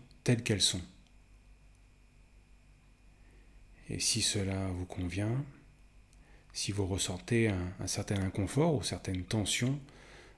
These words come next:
dans vos sensations corporelles, il est possible aussi de se focaliser sur elles, en respirant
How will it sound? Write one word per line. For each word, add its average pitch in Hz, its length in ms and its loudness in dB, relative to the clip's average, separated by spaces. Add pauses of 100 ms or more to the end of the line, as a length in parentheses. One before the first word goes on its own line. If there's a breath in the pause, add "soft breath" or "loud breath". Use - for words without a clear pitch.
(140 loud breath)
dans 95 100 0
vos 90 120 0
sensations 95 500 0
corporelles, 104 680 -2 (1400 soft breath)
il 107 120 -2
est 101 80 2
possible 107 420 4
aussi 98 320 2
de 127 140 4
se - 160 0
focaliser 104 720 2
sur 87 300 -2
elles, 90 240 -4 (720 soft breath)
en 101 120 0
respirant 104 600 2